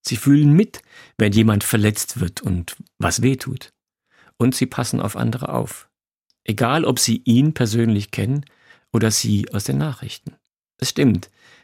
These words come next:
die meisten von uns tragen Wunden mit sich. Aber wir können auch Verletzte verbinden, verstehen, trösten,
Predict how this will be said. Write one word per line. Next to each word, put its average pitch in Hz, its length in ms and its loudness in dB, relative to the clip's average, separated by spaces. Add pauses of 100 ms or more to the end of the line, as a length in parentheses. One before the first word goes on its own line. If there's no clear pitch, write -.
(120)
die 120 80 0
meisten 170 400 2
von - 160 -2
uns 127 260 0
tragen 113 540 -4
Wunden 104 420 2
mit - 220 -10
sich. - 380 -16 (680)
Aber 104 260 0
wir 95 100 2
können 143 420 2
auch 120 380 -2
Verletzte 110 520 -2
verbinden, 135 680 -2 (220)
verstehen, 110 560 0 (180)
trösten, - 480 0